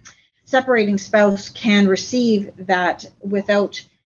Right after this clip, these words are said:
falling under the, the seizure provisions of Section one sixty. If, uh, if the transfers are done prior to a, an agreement being in place, they're not going to have that same protection. So the agreement has to be in place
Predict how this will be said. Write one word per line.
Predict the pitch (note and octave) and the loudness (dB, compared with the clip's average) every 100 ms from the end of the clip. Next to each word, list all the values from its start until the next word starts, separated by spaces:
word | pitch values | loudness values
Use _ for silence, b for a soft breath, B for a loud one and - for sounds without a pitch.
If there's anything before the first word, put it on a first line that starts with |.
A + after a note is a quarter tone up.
| _ _ - | _ _ -6
falling | A3+ G#3+ G3 G3 | 0 2 0 0
under | A3 A3 G3 F3 E3 - | 0 2 2 0 -4 -10
the, | F#3+ F#3 F3+ F#3 | 0 2 2 -2
the | F#3 | -6
seizure | - A3 G3+ | -2 0 0
provisions | F3 F3+ F3+ E3+ F3 | -2 -2 -2 -2 -4
of | F3 | -4
Section | - F3+ E3+ E3+ | -2 -4 -4 -4
one | E3 D#3+ | -4 -6
sixty. | F3 E3 - - _ _ _ _ _ - | -8 -10 -12 -20 _ _ _ _ _ -2
If, | D#4 D#4+ | -2 -2
uh, | - A#3+ - | -4 -4 0
if | B3+ - | 0 0
the | |
transfers | A#3 - D4+ F#4 - F4+ E4+ | -6 2 2 2 0 0 0
are | A#3 A#3 | 2 2
done | G#3+ A#3 A3 A3 A3 A3+ | 2 4 4 4 2 -2
prior | - C#4 C4+ D4+ B3 G#3+ | -4 2 4 4 2 -2
to | - A3+ G3 F3 E3+ - _ _ _ | -6 0 2 2 -2 -10 _ _ _
a, | G#3 G3 F#3+ - | -4 -2 -2 -2
an | G#3+ | 0
agreement | G3+ G#3+ G#3+ G3+ G3+ | 0 2 2 2 0
being | G3+ F#3+ | -4 -2
in | F#3 | -6
place, | F3+ - A3 F3 E3+ G#3 | -8 -2 0 0 -4 -2
they're | G3+ | 0
not | G#3+ A3 - | 0 -2 -2
going | A#3+ A#3 | -4 -2
to | |
have | A3 G#3 G3 F#3+ | -4 0 2 2
that | F#3 F3+ - | 2 0 -4
same | - G#3 G3 | -4 0 0
protection. | G3 F3+ F#3 F3 - - _ _ _ _ _ | -2 -6 -6 -6 -10 -16 _ _ _ _ _
So | A3 | -4
the | G#3+ A3+ | 0 0
agreement | G#3 B3+ D4+ - | 0 0 2 0
has | - A#3 A#3+ | -2 -2 -4
to | - | -6
be | A3+ G#3+ | -2 -2
in | F#3+ | -2
place | - B3 D#4 | -2 2 2